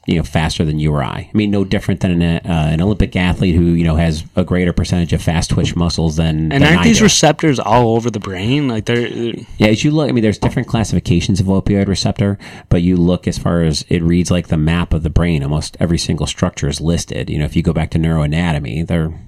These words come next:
Speaker 1: they're all over, and they're, they're required in brain function.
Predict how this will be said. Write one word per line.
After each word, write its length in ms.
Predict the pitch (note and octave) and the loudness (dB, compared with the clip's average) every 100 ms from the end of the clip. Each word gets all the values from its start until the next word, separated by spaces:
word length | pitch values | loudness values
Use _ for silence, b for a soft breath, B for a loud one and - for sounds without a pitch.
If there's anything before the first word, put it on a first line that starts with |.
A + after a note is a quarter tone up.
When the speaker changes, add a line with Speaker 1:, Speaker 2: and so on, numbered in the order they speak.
| - | -4
Speaker 1:
they're 140 | G#2 F2+ | 0 2
all 140 | F#2+ | 2
over, 180 | A2 - | 0 -2
and 160 | D#2+ E2+ | -2 0
they're, 240 | E2 E2 - | 0 -2 -4
they're 100 | - | -2
required 520 | E2 - - E2+ E2+ | 0 -2 0 0 2
in 120 | E2 D#2 | 0 0
brain 200 | D#2 D#2 | 0 -2
function. 560 | - F#2+ - - - | -2 -4 -4 -8 -8